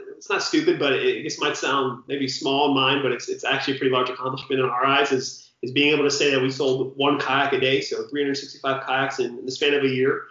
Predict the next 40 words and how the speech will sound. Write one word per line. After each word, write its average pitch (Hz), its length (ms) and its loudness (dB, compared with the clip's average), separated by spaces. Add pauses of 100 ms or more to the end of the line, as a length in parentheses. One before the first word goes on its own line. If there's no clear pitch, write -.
(360)
Um, 123 320 2
and 127 100 2
again, 131 220 2
this 131 140 0
is 135 120 0
a, 131 60 2
a 131 260 0
grass 143 680 0
kind 143 220 -4
of 135 80 -6
roots 151 320 -4
movement. 143 320 2
It's, 131 200 2
it's 117 280 -4
bootstrap. 147 600 2
It's - 180 -8
not, 131 460 0
you 131 100 -4
know, 120 100 -4
I 139 280 -2
don't 135 100 -2
have - 80 -10
<laughs> - 420 -14
hundred 160 200 2
thousand, 156 360 2
two 175 80 0
hundred 156 140 -2
thousand 156 220 0
dollar 147 200 2
V 139 120 0
C 170 160 -6
funding 143 280 -2
coming 143 240 -2
in 143 160 2
to, 131 220 -2
to 135 120 -4
make 143 260 0
these. 131 280 0
So, 123 400 0 (320)
um, 120 640 0